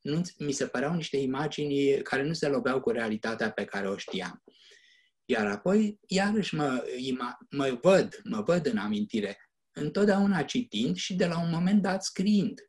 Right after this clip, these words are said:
Uh, eu n-am, n-am avut alte pasiuni în viață. Asta a fost pasiunea mea. Mi-a plăcut foarte mult să citesc, în primul rând,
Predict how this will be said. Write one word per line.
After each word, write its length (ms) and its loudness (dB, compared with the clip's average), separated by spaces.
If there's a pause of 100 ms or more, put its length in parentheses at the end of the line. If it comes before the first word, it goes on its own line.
(480)
Uh, 380 0
eu 240 0
n-am, 340 6
n-am 240 0
avut 240 0
alte 260 -2
pasiuni 720 -10
în 180 -8
viață. 480 -8
Asta 320 0
a 40 -2
fost 200 -2
pasiunea 520 -6
mea. 200 -2
Mi-a 200 0
plăcut 300 -2
foarte 280 -4
mult 200 -2
să 120 -2
citesc, 540 -8
în 140 -4
primul 320 0
rând, 220 -6